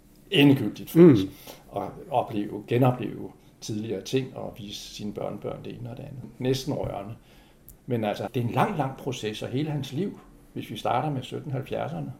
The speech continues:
Speaker 1: hans Sturm- und Drang-tid, hele hans liv har jo været Faust. Og så alt muligt ved siden af. Wilhelm Meisters både læreår, som kom først, og så vandreår senere, er jo lavet,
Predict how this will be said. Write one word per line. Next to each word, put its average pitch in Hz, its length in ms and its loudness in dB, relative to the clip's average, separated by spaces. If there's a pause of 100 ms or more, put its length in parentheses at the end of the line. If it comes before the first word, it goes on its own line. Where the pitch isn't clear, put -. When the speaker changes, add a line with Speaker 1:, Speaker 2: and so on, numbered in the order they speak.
(240)
Speaker 1:
hans 110 180 -10
Sturm- 131 440 0
und 113 140 -2
Drang-tid, 139 520 -6 (380)
hele 147 200 0
hans 151 220 -6
liv 180 220 0
har 180 80 -2
jo 151 60 2
været 110 340 -4
Faust. - 420 -4 (640)
Og - 100 -6
så 160 60 2
alt 185 260 6
muligt 156 240 4
ved 101 80 -4
siden 147 280 2
af. 110 220 -4 (160)
Wilhelm 120 240 -4
Meisters 113 420 -4
både 113 340 -4 (220)
læreår, 110 520 4
som - 160 -10 (320)
kom 107 200 -6
først, - 320 -6
og 127 80 -14
så 127 100 -8
vandreår 113 460 -8
senere, - 420 -10 (440)
er 104 80 -2
jo 107 60 -2
lavet, 107 320 0